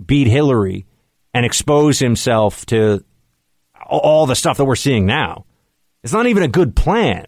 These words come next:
right? But the F B I and the D O J, a few people at them. I want to keep iterate-, reiterating that. I'm not talking about the entirety of the institutions, but some senior folks in them.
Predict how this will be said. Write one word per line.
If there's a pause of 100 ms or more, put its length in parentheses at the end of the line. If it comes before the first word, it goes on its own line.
right? (380)
But
the
F
B
I (720)
and
the
D
O
J,
a
few
people
at
them.
I
want
to
keep
iterate-,
reiterating
that.
I'm
not
talking
about (840)
the
entirety
of
the
institutions,
but
some
senior
folks
in
them.